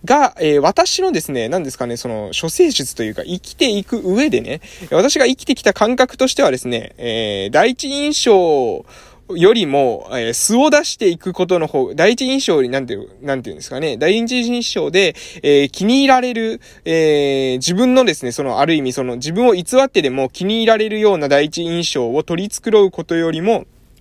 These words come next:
ある程度ですね、素を出していった方が、うーん、いいんじゃないかなっていうのは、私の、まあ、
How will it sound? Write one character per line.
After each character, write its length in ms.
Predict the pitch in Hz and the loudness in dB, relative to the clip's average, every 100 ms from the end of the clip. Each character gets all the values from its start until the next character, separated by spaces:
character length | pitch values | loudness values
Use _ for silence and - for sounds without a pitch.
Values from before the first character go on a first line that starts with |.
| _ _ _ _ _ - - - | _ _ _ _ _ -20 -10 2
あ 80 | 214 | 4
る 80 | |
程 140 | 349 202 | 4 0
度 100 | 117 | -4
で 80 | 120 | -8
す 100 | - | -8
ね、 80 | |
素 200 | 123 - | -8 -4
を 140 | 233 277 | 0 2
出 140 | 294 | 2
し 80 | - | 0
て 120 | 240 | -6
い 40 | 240 | -6
っ 40 | |
た 180 | - 247 | -2 -2
方 240 | 285 262 | 0 0
が、 280 | 240 240 170 - - - | 2 2 0 -10 -20 -14
う 60 | 143 | -10
ー 840 | 143 139 131 127 123 120 120 120 | -8 -6 -6 -8 -8 -10 -10 -12
ん、 80 | - _ _ - | -16 _ _ -6
い 80 | 185 | 0
い 20 | |
ん 80 | 254 | 2
じ 80 | 120 | 2
ゃ 40 | |
な 100 | 113 | -2
い 60 | - | -10
か 100 | 71 | -16
な 160 | - | -18
っ 40 | - | -20
て 240 | - 165 | -4 0
い 100 | 160 | 4
う 100 | 170 | 4
の 100 | 156 | 4
は、 120 | 131 135 | 2 4
私 260 | 240 226 | 2 2
の、 120 | 240 | 2
ま 160 | 185 | 2
あ、 60 | 165 | 2